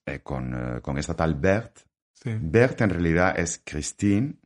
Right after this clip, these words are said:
Speaker 1: que ahora se llama, fíjate qué cosas, eh, se llama Christine Hervé, porque ellos se casaron al final.
Speaker 2: Ajá.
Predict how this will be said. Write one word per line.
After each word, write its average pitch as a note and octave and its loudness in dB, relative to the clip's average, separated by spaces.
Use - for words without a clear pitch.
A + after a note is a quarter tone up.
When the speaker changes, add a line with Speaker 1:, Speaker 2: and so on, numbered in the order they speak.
Speaker 1:
que E2+ -6
ahora E2 0
se D#2+ -6
llama, F2+ -4
fíjate D#2+ -6
qué D#2 -6
cosas, - -8
eh, E2+ 0
se E2 -4
llama G#2+ -2
Christine F#2 -2
Hervé, C#2 -4
porque A2+ 4
ellos F#2 0
se - -8
casaron C2+ -6
al A1+ -10
final. A#1+ -8
Speaker 2:
Ajá. A#2+ -6